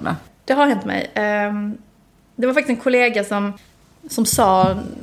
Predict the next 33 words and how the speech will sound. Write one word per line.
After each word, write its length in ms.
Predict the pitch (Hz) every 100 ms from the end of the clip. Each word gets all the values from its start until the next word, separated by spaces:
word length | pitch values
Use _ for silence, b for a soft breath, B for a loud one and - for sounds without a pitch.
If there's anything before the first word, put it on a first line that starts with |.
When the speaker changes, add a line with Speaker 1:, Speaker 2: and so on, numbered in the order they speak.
| 82 214 - - - b b b - -
Speaker 2:
vad 100 | 214
sa 140 | -
han? 120 | 196
Men 120 | 226 277
han 160 | 311
sa 200 | 302 262
någonting 540 | 233 247 196 190 185 170
till 100 | 190
mig 80 | -
som 120 | 196
jag 120 | 175
tyckte 160 | 180 -
lät 160 | 185
väldigt 300 | 196 196 175
konstigt. 640 | - 269 254 - 190 - - B B B B B B -
Och 60 | 254
istället 180 | 269
för 80 | 226
att 160 | 226 -
gå 120 | 220
till 240 | 214 214 -
attack 760 | 220 - - 190 - - - - _ _ _ _ _ _
så 180 | - 254
frågade 460 | 262 262 240 214
jag, 240 | 220 196 190 - - _
"Vad 180 | 247 294
menar 380 | 285 285 254 196
du 100 | 202
nu 320 | 196 208 220
när 100 | -
du 100 | 202
säger 340 | 196 202 190 190
detta?" 360 | 196 - 190